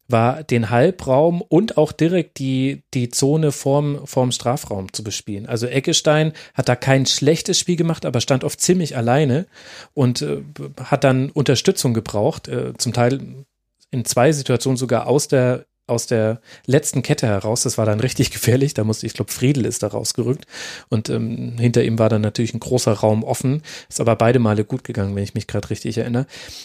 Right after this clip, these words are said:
Aber das hat Freiburg nicht nur gut bespielt, sondern die waren auch unglaublich passsicher, fand ich, in dieser Zone. Also ich hatte mir das noch aufgeschrieben,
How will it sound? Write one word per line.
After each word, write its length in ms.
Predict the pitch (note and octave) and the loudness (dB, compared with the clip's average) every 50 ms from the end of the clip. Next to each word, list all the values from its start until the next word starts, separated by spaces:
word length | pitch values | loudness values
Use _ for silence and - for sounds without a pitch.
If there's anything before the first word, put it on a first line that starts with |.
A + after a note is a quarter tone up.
| - _ | -10 _
Aber 140 | - A#2+ B2 | -4 0 0
das 140 | D#3+ D#3 - | 0 2 2
hat 140 | E3 - - | 0 0 2
Freiburg 360 | - C#3 C#3+ C#3+ D3 C#3 - | 2 4 4 4 2 2 2
nicht 160 | D3+ C#3 - | -2 -2 2
nur 140 | D3+ C#3 B2+ | 0 0 0
gut 280 | - - D3+ D3+ - - | 0 -4 -6 -6 -4 -4
bespielt, 420 | C#3 - - - D3 F3 G3+ F#3+ | -4 -4 -4 -2 -2 -2 0 0
sondern 160 | - B2+ A#2+ | 0 0 0
die 100 | A#2 A#2+ | 0 0
waren 140 | A#2 B2 C3+ | 0 0 2
auch 160 | B2+ - - - _ | 0 0 -2 -2 _
unglaublich 720 | D#3 E3+ G3 G3 - D3 C3+ C#3 C#3 - C3+ A#2+ - - | 2 2 2 2 2 2 2 2 2 0 -4 -4 -6 -8
passsicher, 580 | - - E3+ - - G#3 F3+ - A2 G#2 G2+ - _ _ _ _ _ _ | -8 -4 -4 -2 -2 -2 -2 -4 -4 -6 -6 -10 _ _ _ _ _ _
fand 240 | _ - A#2+ A2+ A2 | _ -2 0 0 0
ich, 200 | G#2 - - - _ _ _ _ | -2 -4 -6 -12 _ _ _ _
in 80 | C3 | -8
dieser 300 | A#2 A#2 G#2+ A2 G2 F#2+ | -8 -6 -4 -4 -4 -4
Zone. 260 | - - A2 G#2 G2+ G#2+ | -4 -4 -4 -2 -2 -2
Also 160 | A2+ A2 A2+ | -4 -4 -4
ich 100 | - - | -2 -2
hatte 160 | D#3+ - F3 | 0 2 2
mir 80 | E3 D3+ | 4 4
das 140 | D#3+ C#3+ | 4 2
noch 140 | - C#3 C3 | 2 0 0
aufgeschrieben, 800 | D3 D#3 D#3 - - E3+ - - - F3 F3+ F#3+ G3+ G3 G3 - | 0 -4 -4 -4 -2 -2 -2 0 0 0 0 0 -2 -2 -4 -10